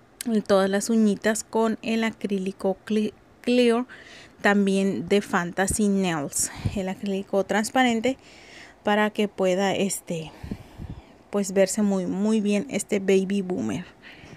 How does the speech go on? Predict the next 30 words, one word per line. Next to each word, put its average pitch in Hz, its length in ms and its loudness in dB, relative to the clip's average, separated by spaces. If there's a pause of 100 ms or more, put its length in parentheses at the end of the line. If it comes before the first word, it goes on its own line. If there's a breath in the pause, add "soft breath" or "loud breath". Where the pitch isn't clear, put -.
(1400 loud breath)
Y 320 140 8
pues 311 300 6
les 294 200 6
omití 277 440 6
el 254 120 8
paso 214 500 6
de 220 220 8
limado, 226 680 6
chicas. 254 720 4
Eh, 220 240 4
nada 196 260 6
más 190 260 2
voy 190 140 4
a 180 40 6
dejar 180 280 2
esta 190 260 0
para 175 200 2
que - 100 -4
ustedes 190 320 2
vean 196 300 0
cómo 202 320 2
queda 196 500 4 (320)
o 208 80 2
cómo 208 320 2
se 214 180 2
lima 208 520 4
en 202 720 2
los, - 500 2
eh, 202 360 0
confetis, 226 720 2